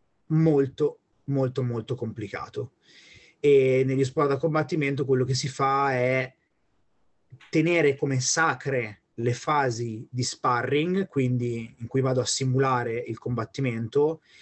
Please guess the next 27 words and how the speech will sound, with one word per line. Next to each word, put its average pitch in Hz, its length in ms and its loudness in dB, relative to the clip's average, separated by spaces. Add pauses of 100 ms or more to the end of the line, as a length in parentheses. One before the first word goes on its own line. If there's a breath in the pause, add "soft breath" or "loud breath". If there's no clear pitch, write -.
(260 loud breath)
e 151 80 -2
nelle 151 240 2
altre 156 260 0
fasi 143 440 0
alleggerire 135 580 4
un 127 100 0
po' 135 140 -2
il 139 60 4
lavoro, 139 340 4
quindi 131 180 -4
facendo 131 360 -2
più 143 160 -2
un 143 80 2
lavoro 135 440 2
tecnico 160 640 -2
ma 135 180 0
dinamico, 127 600 -2
che 143 80 -2
si 143 80 -2
chiama 143 280 -2
drilling. 127 680 -2 (1600 loud breath)
Eh, 123 380 2
che - 100 0
vuol 160 180 6
dire 151 300 4
quindi 131 240 -2
fare, 131 460 0